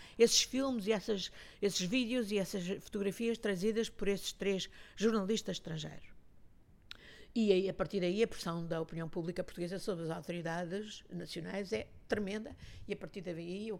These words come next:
passo a ver, eh, os ministros dos negócios estrangeiros todos em competição para ver quem fazia mais do que o predecessor sobre Timor, eh, Leste.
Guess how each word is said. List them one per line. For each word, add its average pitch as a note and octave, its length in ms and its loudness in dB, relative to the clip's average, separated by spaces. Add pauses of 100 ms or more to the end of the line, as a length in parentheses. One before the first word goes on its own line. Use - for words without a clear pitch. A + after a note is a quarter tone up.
(120)
passo - 280 -8
a - 20 -4
ver, E3+ 260 -4 (460)
eh, F#3+ 200 -10
os F#3 200 -8
ministros E3 560 -6
dos D#3+ 120 -10
negócios D#3+ 260 -4
estrangeiros E3+ 380 -6
todos F3+ 240 -8
em F#3 80 -8
competição F3+ 540 -10
para F#3+ 140 -14
ver G3+ 100 -12
quem G3 160 -14
fazia E3+ 320 -12
mais F3+ 400 -10 (560)
do E3+ 140 -6
que - 180 -2
o F3 80 -2 (100)
predecessor E3 640 0 (120)
sobre D#3+ 360 -4 (520)
Timor, F3 420 0 (480)
eh, - 340 2
Leste. - 480 0